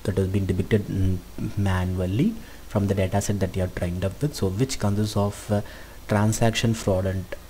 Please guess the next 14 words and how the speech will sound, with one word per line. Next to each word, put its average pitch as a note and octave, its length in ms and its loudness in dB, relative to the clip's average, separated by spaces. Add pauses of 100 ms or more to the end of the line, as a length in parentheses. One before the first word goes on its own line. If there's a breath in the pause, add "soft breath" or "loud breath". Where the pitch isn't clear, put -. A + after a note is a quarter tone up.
(300)
data G2 300 4
set - 280 -2
record F#2 380 -2
of - 160 -6
about F#2 320 0
thirty A2 280 4
percentage, G2 680 0 (100)
and, F2+ 340 2
uh, F#2 120 0 (920 loud breath)
bin G2+ 280 6
gain, F#2+ 220 0
that F#2 160 0
is F#2 100 0
a F#2 220 0